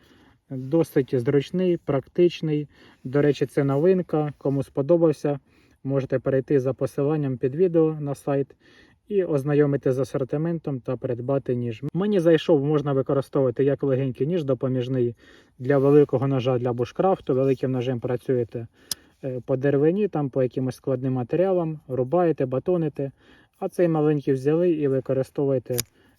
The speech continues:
по продуктах, нарізаєте, користуєтесь або стругаєте якісь маленькі палички, кілочки. Такі прикольненькі ніж. Мені ще сподобались ось ці насічки, вони тут,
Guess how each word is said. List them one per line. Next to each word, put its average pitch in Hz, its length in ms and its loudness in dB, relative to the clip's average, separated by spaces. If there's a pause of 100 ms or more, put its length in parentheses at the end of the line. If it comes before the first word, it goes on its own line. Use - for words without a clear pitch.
(200)
по 135 100 0
продуктах, 131 720 -4
нарізаєте, 123 840 -2
користуєтесь 131 760 -4
або 127 200 -6
стругаєте 127 500 -2
якісь 120 240 -8
маленькі 127 420 -4
палички, 156 480 -2
кілочки. 135 600 -4 (1000)
Такі 147 520 2 (100)
прикольненькі 143 760 2
ніж. 120 340 -6 (480)
Мені 175 280 2
ще 175 160 4
сподобались 151 640 2
ось 135 120 0
ці - 160 -4
насічки, 143 500 0
вони 131 240 0
тут, - 260 -8